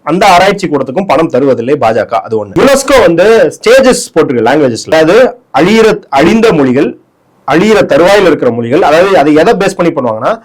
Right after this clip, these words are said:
பத்தாயிரத்துக்கும் குறைவானவர்கள் பேசுவது, ஒரு லட்சத்துக்கும் குறைவானவர்கள் பேசுவது, அந்த மாதிரியான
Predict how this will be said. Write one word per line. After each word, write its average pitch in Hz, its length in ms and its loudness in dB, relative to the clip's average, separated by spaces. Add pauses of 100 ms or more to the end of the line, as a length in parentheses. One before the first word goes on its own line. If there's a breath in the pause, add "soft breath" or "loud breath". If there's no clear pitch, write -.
(420 soft breath)
பத்தாயிரத்துக்கும் 226 800 2
குறைவானவர்கள் 170 680 2
பேசுவது, 120 340 -2 (340)
ஒரு 175 160 0
லட்சத்துக்கும் 233 540 2
குறைவானவர்கள் 151 680 2
பேசுவது, 110 380 -4
அந்த 143 200 -2
மாதிரியான 160 340 2